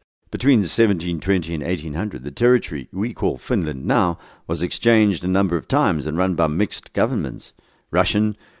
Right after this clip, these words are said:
then independent, then Swedish. In reality, Sweden managed to retain control over the rest of Finland beyond the isthmus until eighteen oh nine,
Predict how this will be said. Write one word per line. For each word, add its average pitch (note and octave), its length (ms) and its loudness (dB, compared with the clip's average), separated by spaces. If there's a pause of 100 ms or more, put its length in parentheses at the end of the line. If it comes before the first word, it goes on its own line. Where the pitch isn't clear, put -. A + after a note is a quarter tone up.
(140)
then G#2 200 4
independent, G2 680 0 (220)
then F#2 160 2
Swedish. A2 520 -2 (540)
In G2 120 2
reality, G2+ 560 6
Sweden G#2+ 380 0
managed F#2+ 380 2
to F2+ 80 -4
retain F2+ 340 0
control F2+ 480 2
over E2 160 0
the D#2 120 -2
rest F#2 260 0
of D#2 80 -8
Finland D2 480 -4
beyond F#2 420 0
the D2+ 120 -6
isthmus C2 420 -8
until G2 320 -2
eighteen A2+ 320 0
oh G2+ 120 4
nine, F#2+ 440 0